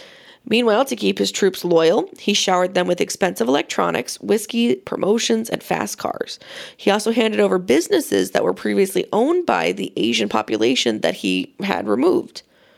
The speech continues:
He continued to oversee the murder of an increasing number of his countrymen. Tens of thousands of Ugandans continued to be violently killed on ethnic, political, and financial grounds.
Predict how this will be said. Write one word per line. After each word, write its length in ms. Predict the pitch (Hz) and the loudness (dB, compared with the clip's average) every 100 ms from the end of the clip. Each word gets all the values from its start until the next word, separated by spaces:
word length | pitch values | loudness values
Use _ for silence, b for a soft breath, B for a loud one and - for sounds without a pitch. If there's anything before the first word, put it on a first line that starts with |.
| b b b | b b b
He 200 | - 226 | -2 0
continued 440 | 208 220 240 247 240 | 2 2 2 2 2
to 80 | 160 | 4
oversee 480 | 214 208 208 208 | 4 2 0 0
the 100 | 196 | 2
murder 420 | 190 185 190 196 226 | 2 2 2 4 2
of 160 | 196 | 2
an 60 | 190 | 0
increasing 500 | 185 - 190 - 196 | -2 2 0 2 0
number 280 | 190 202 196 | 0 2 2
of 80 | |
his 120 | 220 240 | 2 -2
countrymen. 680 | - 185 - 180 180 262 - B B B | -2 -2 0 2 2 0 -4 B B B
Tens 280 | - 247 254 | 0 2 0
of 80 | - | 0
thousands 400 | - 226 226 214 | 2 0 0 -2
of 80 | |
Ugandans 640 | 202 208 190 185 190 214 233 | 0 0 2 2 0 -2 -4
continued 480 | - 196 - 202 208 | -6 -2 0 0 0
to 80 | 190 | 0
be 140 | 196 | 0
violently 360 | 180 175 - - | 0 0 -2 -4
killed 380 | - - 90 - | 0 0 0 -2
on 160 | 170 - | -6 -4
ethnic, 460 | - - 247 262 - | -6 -4 0 0 -2
political, 540 | - - - - - - | -4 -2 -2 -4 -8 -4
and 140 | - | -4
financial 580 | - 233 233 254 277 - | -4 -4 -2 -4 -4 -4
grounds. 600 | - - - - - - | -4 -4 -6 -12 -12 -14